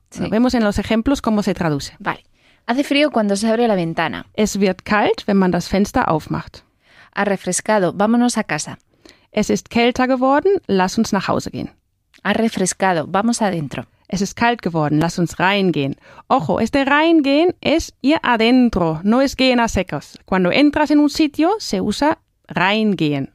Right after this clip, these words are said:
Speaker 2: Vamos al siguiente, schlecht werden. ¿Tú qué crees que significa?
Speaker 1: Ah, ponerse malo, ¿no?
Speaker 2: Mm, bueno, sí.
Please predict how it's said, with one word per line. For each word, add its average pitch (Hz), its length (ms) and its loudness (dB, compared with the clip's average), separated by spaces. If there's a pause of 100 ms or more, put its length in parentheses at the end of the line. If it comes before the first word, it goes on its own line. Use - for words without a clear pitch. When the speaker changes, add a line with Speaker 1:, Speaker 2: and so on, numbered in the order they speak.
(120)
Speaker 2:
Vamos 330 200 2
al 320 100 0
siguiente, 185 560 0
schlecht - 480 -2
werden. 147 440 -4 (220)
¿Tú 277 100 0
qué 277 100 0
crees 269 320 0
que 277 180 2
significa? 208 800 0
Speaker 1:
Ah, 175 560 0
ponerse 220 440 0
malo, 202 340 4
¿no? 240 160 2 (140)
Speaker 2:
Mm, 262 480 4
bueno, 285 560 4
sí. 339 480 2